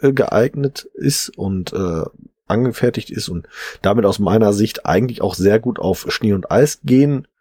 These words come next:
funktionieren möcht-, müsste. Ich habe auch schon die ersten Rückmeldungen bekommen. Also wir haben, äh, von der Firma Fried ja an, an verschiedene Leute auch die Schuhe verschickt und da kamen schon die ersten, ähm,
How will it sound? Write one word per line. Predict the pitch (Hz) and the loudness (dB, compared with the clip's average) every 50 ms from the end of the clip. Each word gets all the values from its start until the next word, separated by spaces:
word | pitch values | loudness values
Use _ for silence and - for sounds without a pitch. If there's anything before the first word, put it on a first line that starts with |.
| _ _ _ | _ _ _
funktionieren | - - 127 - - 110 113 127 135 135 131 | -2 -2 -2 0 0 2 2 2 2 2 0
möcht-, | 135 139 - - - - | -2 -2 -2 -6 -14 -6
müsste. | - 131 135 147 147 - - 160 165 151 - - - - - - - - - - _ | 0 4 4 4 4 2 2 2 2 2 -2 -6 -16 -18 -16 -12 -12 -12 -14 -6 _
Ich | - | -2
habe | 156 156 | 0 0
auch | 151 147 | 0 0
schon | - 156 147 | 2 2 2
die | 135 | 4
ersten | 107 123 - - - 110 | 4 2 2 2 0 0
Rückmeldungen | 113 139 - 143 147 143 135 131 123 117 | 0 0 2 2 4 4 4 2 2 0
bekommen. | 110 - - 135 160 214 269 | -2 0 0 0 2 2 2
Also | 277 143 117 113 113 | 2 2 2 4 2
wir | 113 101 110 | 2 2 2
haben, | 113 113 113 113 113 110 107 | 0 0 0 -2 -2 -2 2
äh, | 110 107 104 101 | 2 2 2 2
von | 98 - - - - - - 113 | 0 -4 -8 -14 -6 -4 -2 0
der | 113 107 - | 2 0 0
Firma | - 123 113 104 98 | 0 0 0 0 0
Fried | 90 - - 135 139 156 170 - | -2 -2 -2 -2 -2 -2 2 2
ja | 120 113 113 110 110 - _ _ _ _ _ _ _ _ _ | 2 4 4 2 0 -4 _ _ _ _ _ _ _ _ _
an, | 107 98 95 90 - | -2 0 0 -2 -2
an | - - 90 82 | -2 -2 -2 -2
verschiedene | - - 92 - - 151 151 196 156 147 | -2 -2 -2 -2 0 0 0 2 2 4
Leute | 131 127 123 - - - - - | 4 4 4 2 0 -2 0 0
auch | 120 - | -2 -2
die | - 110 | -2 -4
Schuhe | - - - 120 117 107 | -4 -4 -2 0 0 0
verschickt | - - 90 - - 190 - _ - | 0 -2 0 0 0 0 0 _ -2
und | 151 104 98 - - - - - - - - | -2 -2 -4 -6 -14 -16 -16 -16 -12 -2 -2
da | 95 92 92 87 - | 0 0 0 -2 -4
kamen | - - 107 107 135 | -2 0 2 2 2
schon | - - 117 110 | 2 0 0 0
die | - - | 2 2
ersten, | 98 113 - - - 113 107 107 101 - _ | 2 2 2 0 -2 -2 0 0 -2 -2 _
ähm, | - 98 98 98 95 95 95 92 87 - | 0 2 2 2 0 -2 -2 -4 -4 -6